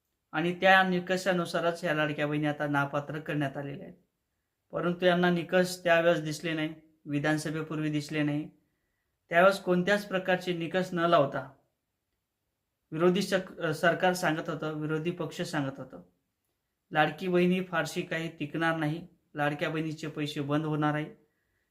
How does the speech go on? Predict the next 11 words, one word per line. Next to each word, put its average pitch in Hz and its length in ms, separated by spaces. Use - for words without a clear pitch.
लाडकी 170 360
बहीण 180 220
ही 185 180
योजना 170 400
जुमला 170 340
आहे," 135 240
असं 147 260
प्रत्येक 165 400
वेळेस 175 160
बोललं 156 320
जात 139 180